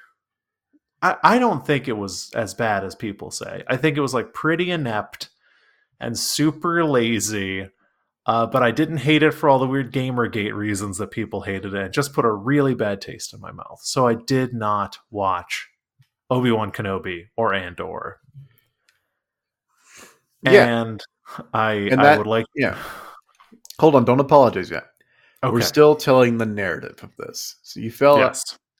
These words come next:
Speaker 2: disillusioned by all of the extra things that were coming out, the, how the series ended. And then your friends who love and care about you dragged you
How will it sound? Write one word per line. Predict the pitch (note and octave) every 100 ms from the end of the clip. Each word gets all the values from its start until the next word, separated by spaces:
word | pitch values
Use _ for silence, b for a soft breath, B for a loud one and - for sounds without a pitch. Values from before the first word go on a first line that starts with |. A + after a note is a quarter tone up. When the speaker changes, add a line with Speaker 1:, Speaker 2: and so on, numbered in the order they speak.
| -
Speaker 2:
disillusioned | D3 F#3+ F#3 D3+ D3+ C#3 C3+ B2
by | A#2 G2+ F#2+ F#2+
all | - C3 C#3+
of | C3+
the | B2 A#2
extra | A2 - - G#2+ G#2 G2 F#2+ _ _ _ _
things | - B2 A#2+
that | A#2
were | A2
coming | - A2+ G2
out, | F#2+ F#2 -
the, | F#2 - B B B B
how | - B2
the | B2
series | B2 B2 G#2+ G2+ G2
ended. | G2+ G2 G2
And | A#2 A#2
then | D#3+ F#3+ G3 F#3+ b b _
your | B2+ B2+
friends | - - D3+ E3 E3 E3+ D#3
who | - A2+
love | A2+ C#3
and | C#3+
care | C3 B2 A#2+ A#2 A2
about | A#2+ A2+ A2 -
you | G#2+ G#2
dragged | F#2+ G#2 A2+ D3+ F#3+ F3+
you | B2 A#2+ A#2 G#2 G2 F#2